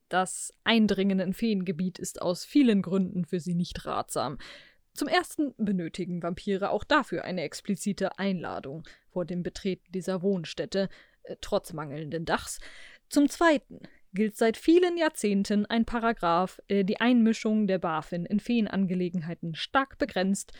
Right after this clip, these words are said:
nach einem sehr unglücklichen Präzedenzfall mit der Elfenbeauftragten aus Island.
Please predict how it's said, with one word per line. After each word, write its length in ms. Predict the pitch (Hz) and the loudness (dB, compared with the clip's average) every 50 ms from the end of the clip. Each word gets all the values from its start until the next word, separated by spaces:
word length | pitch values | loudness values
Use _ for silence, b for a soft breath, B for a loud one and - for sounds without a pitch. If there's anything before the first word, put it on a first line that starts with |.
| b b b b | b b b b
nach 200 | b 220 202 - | b -4 -4 -4
einem 320 | - 190 196 196 190 196 - - | -2 -2 0 0 0 -2 -4 -6
sehr 520 | - 202 208 247 294 294 294 285 285 - - | -8 -8 -6 -4 -4 -4 -4 -6 -6 -8 -4
unglücklichen 800 | - 220 202 180 156 - - 139 - _ - 87 - - 160 156 | -2 0 0 0 -2 -4 -8 -8 -8 _ -12 -14 -10 -10 -12 -12
Präzedenzfall 920 | - - 185 165 - - 180 185 185 185 185 180 - - - 180 170 180 180 | -8 -8 -8 -8 -6 -6 -2 -2 0 0 0 -2 -4 -4 -2 -2 0 0 -2
mit 240 | 180 170 - _ _ | -2 -4 -6 _ _
der 160 | - 202 - | -4 -2 0
Elfenbeauftragten 920 | - 202 190 - 190 180 - - - 175 - - - - 165 - - - - | 0 0 -2 -2 -4 -4 -4 -2 -4 -6 -6 -8 -8 -8 -8 -8 -6 -10 -10
aus 160 | - 190 - | -8 -10 -6
Island. 560 | - 254 269 233 - - 170 180 196 214 - | 2 2 2 2 2 -4 -4 -2 0 -2 -2